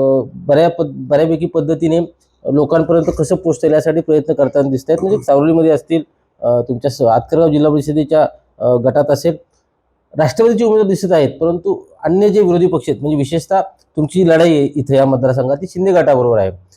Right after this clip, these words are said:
शिंदे गटाचे उमेदवार त्या तुलनेने आपल्याला दिसत नाहीयेत. असं असताना राष्ट्रवादीची या मतदारसंघात जी ताकद आहे त्याचा कितपत फायदा होईल? कारण अजून त्यांचे उमेदवार समोर आलेले नाहीत आणि, अ, तुमचे जे काही उमेदवार आहेत त्यांच्या, अ, म्हणजे एक फेरी झाली असं आपण म्हणूया.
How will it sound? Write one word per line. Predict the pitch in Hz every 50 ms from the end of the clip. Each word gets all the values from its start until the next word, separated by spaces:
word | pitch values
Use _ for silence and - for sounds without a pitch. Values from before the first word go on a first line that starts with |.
| _ _ _ _ _
शिंदे | - - 165 160 180 220
गटाचे | 220 226 220 220 202 214
उमेदवार | 196 196 202 202
त्या | 190 202 196
तुलनेने | 190 190 180 160 165 175 180 175
आपल्याला | 170 - 170 170 165
दिसत | 151 139 - 165 139 -
नाहीयेत. | 139 127 127 117 110 113 113 - _ _ _ _ - - - _ _ - - _ _ _ _ _ 156 151 135 - - -
असं | 143 - - 240
असताना | 214 196 214 - 214 175 156 147 160 165 160 - - _ _ -
राष्ट्रवादीची | 143 143 143 - - 196 202 190 208 185 190 208
या | 202 196 185
मतदारसंघात | 175 180 170 185 180 - 180 165 160 170
जी | 156 160 165
ताकद | - 160 139 131 - 160 147
आहे | 131 135
त्याचा | 135 147 151 143 175
कितपत | - - - - - _ - 139 - -
फायदा | - 131 123 135
होईल? | 135 147
कारण | 156 170 175 170 - _ _ _ _ -
अजून | 139 147 160 190
त्यांचे | 185 180 170 190
उमेदवार | 180 170 175 180 190 190
समोर | 180 185 160 147 151 151
आलेले | 143 147 147 143
नाहीत | 139 139 143 139
आणि, | 143 143 156 170 165 - _ -
अ, | 135 139 139 139 139 135 135 _ _
तुमचे | 151 143 139 160 180
जे | 185 180
काही | 180 185 175
उमेदवार | 165 160 165 165
आहेत | 160
त्यांच्या, | 160 160 151 151 - 180 175 165 - - _ _ _ _ -
अ, | - 135 139 139
म्हणजे | 131 135 143 151 175
एक | 185 180 - -
फेरी | 151 165 202
झाली | 185 165 151
असं | 160 156 147 170
आपण | 156 - 156 156
म्हणूया. | 151 151 160 147 127